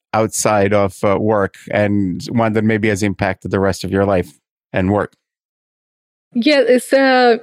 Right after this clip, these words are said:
Speaker 2: interesting question in a sense of Serious Game is my hobby. That's what I think about when I'm not working. But if there is one thing that, maybe the only thing that can really take me away from work is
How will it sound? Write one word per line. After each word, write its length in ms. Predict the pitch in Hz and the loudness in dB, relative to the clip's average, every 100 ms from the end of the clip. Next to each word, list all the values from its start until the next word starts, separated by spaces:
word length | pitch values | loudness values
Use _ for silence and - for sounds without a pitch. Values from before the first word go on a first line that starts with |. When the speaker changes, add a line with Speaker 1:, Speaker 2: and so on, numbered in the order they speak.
| - | -2
Speaker 2:
interesting 520 | 269 285 339 - 311 | 2 2 0 0 0
question 380 | 269 254 - 262 | 0 -2 2 2
in 100 | 233 | 2
a 20 | |
sense 460 | 226 254 240 240 - | 0 0 2 2 0
of 260 | 226 220 - _ _ _ - | 0 0 -6 _ _ _ -18
Serious 320 | - 262 247 | -2 0 2
Game 180 | 233 240 | 2 2
is 160 | 247 254 | 2 2
my 140 | 233 | -2
hobby. 500 | 233 233 226 269 294 | 2 0 2 2 2
That's 240 | 247 233 | 2 0
what 140 | 240 233 | 2 2
I 100 | 226 | 2
think 260 | - 233 | 0 -2
about 360 | 226 226 220 - | 0 0 0 0
when 100 | 220 | 0
I'm 140 | 208 | 0
not 160 | 208 214 | 0 2
working. 500 | 214 214 220 269 311 - - - - - | 4 2 2 -2 -2 -8 -20 -20 -16 -4
But 380 | 254 233 233 226 | 0 0 0 2
if 220 | 233 - | 2 4
there 120 | 247 | 4
is 220 | 277 247 233 | 4 2 2
one 320 | 247 254 254 | 2 4 2
thing 460 | - 247 240 226 202 | 2 0 2 0 0
that, 320 | 226 214 214 - - _ _ _ _ - | 0 0 -4 -14 -20 _ _ _ _ 2
maybe 320 | 240 226 262 | 2 4 2
the 180 | 220 240 | 4 4
only 240 | 254 269 | 6 4
thing 280 | 262 254 247 | 4 2 4
that 160 | 226 | 2
can 180 | 226 226 | 0 -2
really 760 | 208 233 226 226 226 220 220 _ | 4 4 4 4 4 2 -2 _
take 300 | - 247 233 | -6 -2 2
me 160 | 247 240 | 4 4
away 320 | 226 214 208 | 4 4 4
from 260 | 226 240 220 | 2 0 2
work 380 | 226 240 240 - | 4 4 2 0
is 540 | 226 214 214 - - | 2 4 2 -4 -20